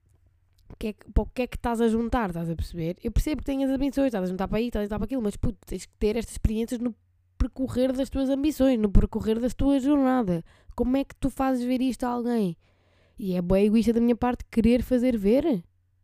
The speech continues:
querer mostrar esta visão, incitar a, pá, é egoísta? Pá, se calhar é, se calhar é, se calhar é. Agora, e outra merda que eu estava a pensar é,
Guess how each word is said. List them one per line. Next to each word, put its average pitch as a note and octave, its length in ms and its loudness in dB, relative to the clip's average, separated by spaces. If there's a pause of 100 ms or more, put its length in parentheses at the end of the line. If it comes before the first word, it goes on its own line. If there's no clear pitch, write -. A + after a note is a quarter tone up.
(200)
querer B3 360 0
mostrar A#3 600 4
esta B3 200 -2
visão, A#3 520 4 (480)
incitar B3 840 2
a, B3 440 4 (920)
pá, E3+ 260 -6 (540)
é G3+ 120 -6
egoísta? G#3+ 500 -2
Pá, - 180 -8
se - 100 -20
calhar F#4+ 360 -6
é, F#4+ 320 -4
se - 120 -20
calhar C#4+ 340 -4
é, C#4+ 260 -2 (260)
se - 100 -20
calhar A3+ 320 -4
é. B3+ 220 -2 (420)
Agora, F3 400 2 (440)
e A3 100 -6
outra A3+ 220 -8
merda F3+ 360 -4
que - 100 -14
eu - 20 -8
estava F#3+ 220 -8
a - 40 -6
pensar G3 400 -6
é, F#3 160 -6